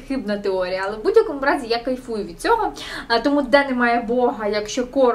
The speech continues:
коротко, то мені точно сподобалось. Якщо багато-прибагато, то я вам залишила ролик, обов'язково зайдіть,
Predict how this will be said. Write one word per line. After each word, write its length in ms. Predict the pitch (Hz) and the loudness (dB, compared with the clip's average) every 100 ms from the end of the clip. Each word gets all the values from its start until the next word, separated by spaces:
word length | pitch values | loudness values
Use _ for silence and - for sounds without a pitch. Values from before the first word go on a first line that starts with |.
| 208 | 0
коротко, 180 | 208 202 | -6 -6
то 120 | 214 | -4
мені 260 | 220 220 208 | -4 -6 -6
точно 360 | - 214 202 196 | 2 2 0 -10
сподобалось. 680 | - 208 208 508 381 294 - | -10 -2 0 2 2 0 0
Якщо 640 | 226 - - - 277 269 262 - - - | -4 -4 -14 -4 0 0 0 -8 -14 0
багато-прибагато, 1080 | 254 285 285 277 247 226 233 247 254 233 | 4 6 4 4 0 2 4 4 2 0
то 300 | 208 - 214 | -6 -4 -4
я 200 | 214 214 | 0 0
вам 100 | 208 | 0
залишила 520 | 208 202 202 202 202 202 | 0 0 0 -2 -4 -2
ролик, 360 | 208 196 185 | 0 -2 -4
обов'язково 460 | 185 190 - 208 202 | -6 -8 -4 -2 -2
зайдіть, 340 | 196 202 214 | -2 -4 -8